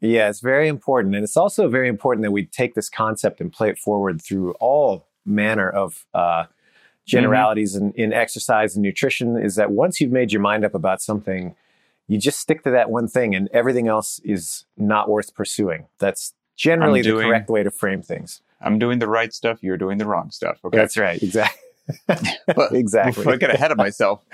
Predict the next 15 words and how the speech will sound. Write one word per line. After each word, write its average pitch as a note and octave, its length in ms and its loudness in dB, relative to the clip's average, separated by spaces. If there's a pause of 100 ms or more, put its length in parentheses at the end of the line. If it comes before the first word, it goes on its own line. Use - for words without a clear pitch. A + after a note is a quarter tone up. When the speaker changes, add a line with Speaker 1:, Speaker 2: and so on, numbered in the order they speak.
Speaker 1:
<laughs> G#3 180 4
Speaker 2:
before F#3+ 480 2
we D#3 140 2
get C#3 460 0
there, A#2+ 520 2 (360)
there's C3+ 220 2
something C#3 340 -2
I D3 140 0
hear D3 200 0
all B2+ 100 0
the G#2+ 100 -2
time, C3 300 -4
which A2 220 -4
is A2 180 0
basically, C3 720 -2